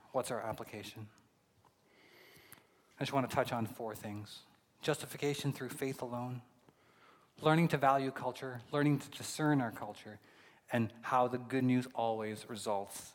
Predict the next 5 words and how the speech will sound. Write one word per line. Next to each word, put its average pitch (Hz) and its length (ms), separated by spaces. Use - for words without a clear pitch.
in 104 160
mission. 101 380
We 151 640
are 123 240
justified 143 880